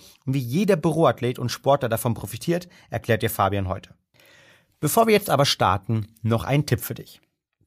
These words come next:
Möchtest du noch mehr zum Thema E-Sports erfahren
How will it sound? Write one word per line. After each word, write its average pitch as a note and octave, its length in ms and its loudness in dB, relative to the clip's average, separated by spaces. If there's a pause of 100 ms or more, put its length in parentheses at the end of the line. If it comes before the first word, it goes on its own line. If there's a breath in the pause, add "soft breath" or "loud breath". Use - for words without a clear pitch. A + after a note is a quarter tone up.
Möchtest D#3+ 360 -2
du F#3 320 0
noch C#3 340 2
mehr F3 140 0
zum D#3+ 200 -2
Thema D#3 320 2
E-Sports A#2+ 420 -4
erfahren G#2 560 -4